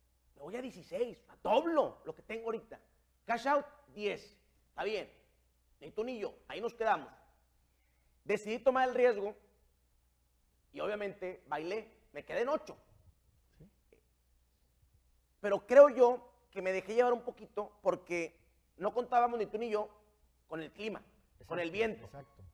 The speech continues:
Speaker 1: Y yo sabiendo eso, porque antes te la compro, ¿verdad? No, no sabía el clima, eh, no, la información estaba desde las doce del mediodía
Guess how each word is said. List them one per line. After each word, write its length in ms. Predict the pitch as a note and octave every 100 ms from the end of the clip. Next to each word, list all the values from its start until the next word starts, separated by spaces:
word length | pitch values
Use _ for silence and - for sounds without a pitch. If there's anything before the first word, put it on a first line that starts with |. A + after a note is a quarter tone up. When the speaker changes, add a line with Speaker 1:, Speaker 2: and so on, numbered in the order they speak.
| _ _ _ _ _ _ _ _ _
Speaker 1:
Y 160 | G#3 G3
yo 320 | B3+ C#4+ -
sabiendo 580 | - A3 A3+ D4+ D#4+ D#4
eso, 340 | C#4+ - G#3 -
porque 220 | F3+ G3+
antes 260 | A#3 D#4 -
te 80 |
la 140 | A3+ -
compro, 380 | F#3 A3+ D#3 B2
¿verdad? 380 | C#3 F3+ G3+ -
No, 180 | A3
no 100 | A3+
sabía 300 | - B3 B3+
el 100 | B3
clima, 440 | - A#3 B3 A3 E3+
eh, 80 | C#3+ _
no, 260 | A3+ G#3+ C#3+ - _ _
la 100 | D#3
información 420 | E3 E3+ D#3 A3
estaba 300 | C4+ C4 C4
desde 220 | B3 F#3
las 320 | E3 C3 - _ _ _ _ -
doce 380 | E3+ B3 -
del 160 | A3+ G3
mediodía 440 | E3 D3+ G#3 D3